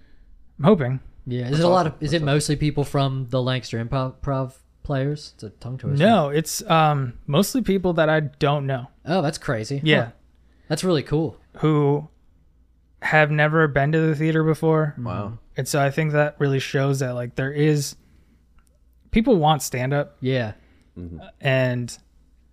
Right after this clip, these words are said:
Speaker 1: I, you know, I used to make fun of classes. Be
Speaker 2: Yeah,
Speaker 1: like,
Speaker 2: yeah,
Speaker 1: "You
Speaker 2: yeah.
Speaker 1: can just go to an open mic for free," but it's like,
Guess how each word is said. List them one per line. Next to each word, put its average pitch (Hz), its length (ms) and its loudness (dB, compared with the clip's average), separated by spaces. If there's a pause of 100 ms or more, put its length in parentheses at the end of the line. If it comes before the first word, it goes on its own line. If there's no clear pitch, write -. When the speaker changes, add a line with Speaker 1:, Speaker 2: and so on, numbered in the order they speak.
(260)
Speaker 1:
I, 202 280 2
you 202 120 6
know, 160 80 4
I 165 120 6
used 202 180 4
to 185 60 4
make 143 140 2
fun 123 160 -4
of 120 60 -6
classes. 127 600 -6
Be 147 160 0
Speaker 2:
Yeah, 143 80 6
Speaker 1:
like, 147 100 2
Speaker 2:
yeah, 120 220 -4
Speaker 1:
"You 180 100 2
Speaker 2:
yeah. 196 60 -2
Speaker 1:
can 247 100 4
just 226 180 0
go 170 180 4
to 208 100 6
an 196 80 4
open 196 240 4
mic 180 160 2
for 151 160 -2
free," 190 380 0
but 135 180 -2
it's 135 180 -4
like, 135 340 -2